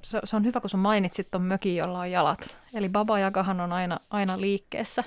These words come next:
Hän ei ole ihan samalla tavalla niin kuin kaavoihinsa kangistunut niin kuin ehkä nämä länsimaalaiset noita-akat,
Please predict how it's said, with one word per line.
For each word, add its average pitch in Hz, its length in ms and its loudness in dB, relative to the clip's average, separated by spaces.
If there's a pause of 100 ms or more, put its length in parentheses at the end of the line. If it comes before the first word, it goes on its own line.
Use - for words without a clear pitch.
Hän 208 260 4
ei 190 160 2
ole 185 180 2
ihan 180 280 0
samalla 190 460 2
tavalla 170 480 0
niin 220 260 -6
kuin 214 260 -4 (420)
kaavoihinsa 185 680 6 (260)
kangistunut 180 720 2
niin - 160 -8
kuin - 160 -6
ehkä 175 240 -6
nämä 180 240 -4
länsimaalaiset 180 760 0
noita-akat, 196 720 -4